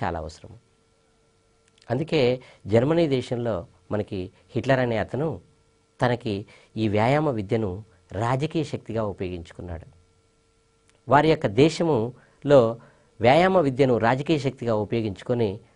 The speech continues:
ఆయన మంచి దేశాన్ని, మంచి పౌరుల్ని అభివృద్ధి చేశాడు. ప్రతి ఒక్కరు కూడా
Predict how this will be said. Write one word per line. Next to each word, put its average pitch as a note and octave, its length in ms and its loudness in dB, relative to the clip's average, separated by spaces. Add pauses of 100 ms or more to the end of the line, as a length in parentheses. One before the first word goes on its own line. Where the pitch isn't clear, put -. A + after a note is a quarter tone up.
(140)
ఆయన G#2+ 340 0 (260)
మంచి D3 580 0 (840)
దేశాన్ని, C3 580 4 (160)
మంచి D3 280 -2
పౌరుల్ని A#2+ 600 0 (140)
అభివృద్ధి G2+ 400 2
చేశాడు. F#2 380 -14 (380)
ప్రతి - 280 4
ఒక్కరు F#3+ 340 4
కూడా D3+ 360 2